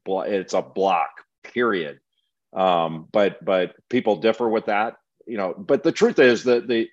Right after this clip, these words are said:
the way the rule is written, the officials get the charge block call right, uh, most of the time. Um, it, it, they don't get it right as often as they do some other calls.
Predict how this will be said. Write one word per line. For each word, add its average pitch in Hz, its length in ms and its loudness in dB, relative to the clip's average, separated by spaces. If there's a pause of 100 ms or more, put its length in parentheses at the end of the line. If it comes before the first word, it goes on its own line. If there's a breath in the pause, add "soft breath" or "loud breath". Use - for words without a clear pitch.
(160)
the 123 120 -2
way 165 380 4
the 139 180 0
rule 139 360 0
is 104 160 -2
written, 101 480 -6
the 101 100 -4
officials 135 480 -2
get 113 220 0
the - 80 -8
charge 98 400 -2
block 90 280 -2
call 87 380 -2
right, 85 280 -4 (760 soft breath)
uh, 82 400 0
most 123 360 0
of 98 120 -2
the 90 80 -6
time. 76 360 -12 (360)
Um, 85 560 0
it, 101 360 0
it, 95 140 -6
they 113 100 4
don't 135 220 4
get 135 180 6
it 101 120 2
right 113 380 2
as 98 300 -6
often 107 400 0
as 95 140 -6
they 95 160 -6
do 95 200 -4
some 85 200 -8
other 95 220 0
calls. 143 520 2